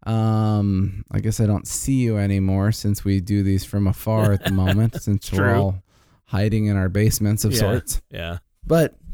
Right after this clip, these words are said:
Speaker 1: hey, it's good to hear ya.
Speaker 2: Yeah, it's good to hear you, too.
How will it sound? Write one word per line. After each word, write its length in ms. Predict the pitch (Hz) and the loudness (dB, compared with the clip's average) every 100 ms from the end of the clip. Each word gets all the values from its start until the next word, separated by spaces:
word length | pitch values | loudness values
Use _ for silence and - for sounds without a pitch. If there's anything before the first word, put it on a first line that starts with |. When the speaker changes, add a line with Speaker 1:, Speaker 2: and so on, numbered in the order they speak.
| - | -2
Speaker 1:
hey, 260 | 220 160 | 0 2
it's 140 | 110 - | 0 -2
good 160 | 196 | -2
to 60 | 165 | 0
hear 200 | 147 160 | 0 0
ya. 220 | 135 92 - - _ _ _ _ _ _ | -2 -4 -12 -20 _ _ _ _ _ _
Speaker 2:
Yeah, 60 | 294 | -2
it's 120 | 185 | -2
good 180 | - 190 | -2 0
to 80 | 151 | 2
hear 180 | 160 156 | 2 2
you, 200 | 143 139 | 2 0
too. 360 | - 190 - | 2 0 -2